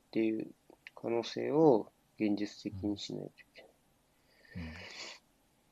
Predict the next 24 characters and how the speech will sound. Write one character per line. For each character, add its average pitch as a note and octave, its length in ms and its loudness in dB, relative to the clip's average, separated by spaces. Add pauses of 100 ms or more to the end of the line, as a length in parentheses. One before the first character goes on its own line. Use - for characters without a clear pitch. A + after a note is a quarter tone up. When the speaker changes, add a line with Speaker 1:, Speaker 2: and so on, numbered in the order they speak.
(1700)
Speaker 2:
ま G2 160 -8
あ、 G2 60 -10 (120)
今 G#2+ 520 -2
日、 - 40 -14
ソ F#2 120 -10
シ - 180 -8
エ G#2 60 -2
ダ G#2 120 -2
対 F#2 340 -4
ユ - 60 -10 (100)
ナ F#2+ 120 -4
イ F2+ 60 -8
テ F#2 80 -8
ッ - 20 -14
ド - 140 -18
見 F2+ 80 -8
て - 100 -10
る E2+ 100 -6
限 E2 280 -8
り D#2+ 80 -6
だ D#2 100 -10
と、 D2+ 300 -14 (280)
や F2 60 -12
っ - 40 -18